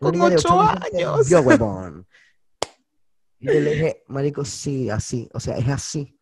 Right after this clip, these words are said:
Speaker 1: es así". O sea, ella se le, ella, para Leticia, ya.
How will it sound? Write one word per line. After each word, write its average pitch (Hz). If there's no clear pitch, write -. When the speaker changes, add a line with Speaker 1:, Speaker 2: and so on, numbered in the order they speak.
Speaker 1:
es 143
así". 147
O -
sea, 175
ella 175
se 220
le, 202
ella, 180
para 151
Leticia, 151
ya. 123